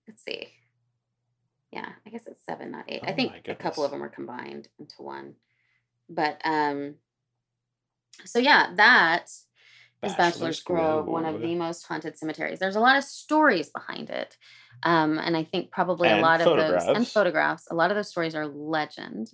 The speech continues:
Speaker 1: but it seems as though it's not all made up. There's something going on at Bachelor's Grove.
Speaker 2: Interesting. Well,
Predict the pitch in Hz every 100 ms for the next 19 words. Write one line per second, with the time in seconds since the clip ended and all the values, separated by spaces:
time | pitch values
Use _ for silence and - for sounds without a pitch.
0 | - 165 156 151 160 - - 156 151 147
1 | - 147 71 65 - - 139 71 - _
2 | _ _ _ - 160 151 151 - - _
3 | _ _ _ - - - - - - -
4 | - - - 196 180 185 - 180 - -
5 | 247 214 123 127 _ _ - - - -
6 | - _ _ _ _ _ _ _ _ _
7 | _ _ - 180 185